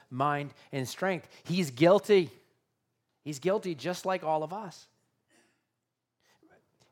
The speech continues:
This story from Jesus teaches us that, that we cannot earn eternal life.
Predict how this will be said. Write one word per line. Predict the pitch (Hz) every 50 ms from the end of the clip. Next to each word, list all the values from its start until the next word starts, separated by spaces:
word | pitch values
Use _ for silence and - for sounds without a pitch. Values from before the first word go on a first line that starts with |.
| _ _ _ _ _ _ _ _ _ _
This | 120 190 254 294 -
story | - - - - 220 214 196 131 98 92 92 95 - _ _ _ _ _ _
from | - 151 147 135
Jesus | 117 120 175 196 196 165 123 107 104 - -
teaches | - - - 196 185 - 135 110 101
us | 98 90 - - - - _ _ _ _ _ _ _ _ _ _ _ _ _ _ _ -
that, | 151 180 - -
that | 180 170 - 143
we | 120 123 135 190 214 220 220 226 233 214 190 _ _ _ _ _ _ -
cannot | - - - 196 214 214 208 196 185 165 160 170 185 180 151 110 - - - - - _ _ _ _ _ _ _ _ _ _ _ _ _ _ _ -
earn | 170 180 165 139 113 101 95 92 90 - _ _ _ _ _ _ _ -
eternal | 135 113 - 135 123 110 107
life. | 104 104 98 92 90 - - -